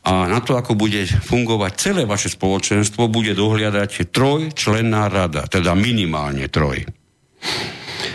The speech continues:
Prosím vás, ja som v tejto chvíli nevyslovil niečo také, že tam budú zástupcovia jednotlivých vchodov. To nie je zastupiteľský orgán, to je kontrolný orgán,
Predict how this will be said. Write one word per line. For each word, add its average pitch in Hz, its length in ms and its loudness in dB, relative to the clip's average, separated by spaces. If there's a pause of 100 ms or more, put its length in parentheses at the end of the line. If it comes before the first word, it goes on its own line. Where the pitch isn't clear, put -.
(260)
Prosím 104 320 0
vás, 98 320 -2
ja 95 80 0
som 101 240 2
v 104 100 0
tejto 104 220 0
chvíli 101 240 0
nevyslovil 90 560 2
niečo 76 320 0
také, 82 320 0
že 78 320 -2
tam 85 240 2
budú 78 320 0
zástupcovia 82 1040 0
jednotlivých 85 800 0
vchodov. 71 560 0 (1120)
To 92 160 0
nie 101 400 0
je 82 80 -4
zastupiteľský 82 800 0
orgán, 85 400 0
to 95 80 -2
je 87 80 -2
kontrolný 82 720 -2
orgán, 67 400 -4